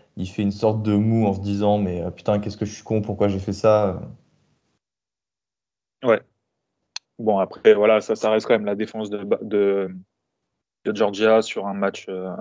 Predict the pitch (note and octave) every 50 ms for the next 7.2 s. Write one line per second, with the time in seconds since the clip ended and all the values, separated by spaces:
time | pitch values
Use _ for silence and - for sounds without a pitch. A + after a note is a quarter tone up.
0 | F#2 G2 G2+ F#2 G#2 - - - B2 A#2 A2+ G#2+ G2 F#2+ F2+ - - F#2+ F#2 F2+
1 | - - G#2 G2 G#2 F#2+ G2+ G2+ G2+ F#2+ F#2+ F#2+ - - - - - G#2 G2+ G#2+
2 | G#2+ B2 A#2+ - G#2 - - A2 - - G#2 - - G#2 - - G#2+ G#2+ G#2+ G#2
3 | G#2 G#2+ A2+ A2+ G#2+ G2+ - - A2+ G2+ G2+ - G2+ F#2 - - - - - A2
4 | A2+ A#2 A#2 _ _ _ _ _ _ _ _ - - - - - - _ _ _
5 | - A2 G2+ G#2 G2+ G2 F#2 F#2 F#2 F#2 F#2 - A2 G2 G2 G2 G2+ G2+ F#2+ -
6 | A2 G2 - - A2 - - - A2 A#2 B2+ A#2+ G#2 G2+ F#2+ G2 F#2+ F2+ - -
7 | F#2 F#2 F2+